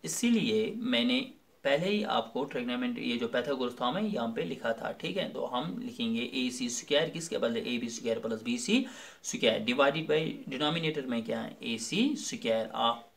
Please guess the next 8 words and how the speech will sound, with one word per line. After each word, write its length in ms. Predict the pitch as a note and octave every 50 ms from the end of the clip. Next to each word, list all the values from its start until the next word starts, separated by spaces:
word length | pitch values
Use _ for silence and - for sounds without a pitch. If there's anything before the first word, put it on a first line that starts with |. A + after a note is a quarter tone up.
| -
side 380 | - - - B2+ A#2+ A#2+ A#2 A#2+
में 100 | A#2+ A#2
लिख 220 | A#2 B2 F#3 G3 -
सकते 360 | - - B2+ B2 - - C3
हैं 280 | B2 A#2+ A#2 A#2 A2+ A#2
by 160 | A2+ A2+ A2+ A2+ A2 A2+
using 420 | A#2 A#2+ B2 A#2+ D3 F#3+ G#3+ A#3 A3 A3+ - - _ _ _ _ _ _ _ _ _ _ _ _ _ _ - _ _ _ _ _ _ _ _ - - _ _ _ _ _ _ _ _ _ _ _ _ _ _ _ _ _ _ _ _ _ _ _ - _ _ _ _ _ _ _ -
equation 720 | D#3+ D#3+ - F#3 F3 E3 C3+ A2+ - - A2+ A2+ A2 A2+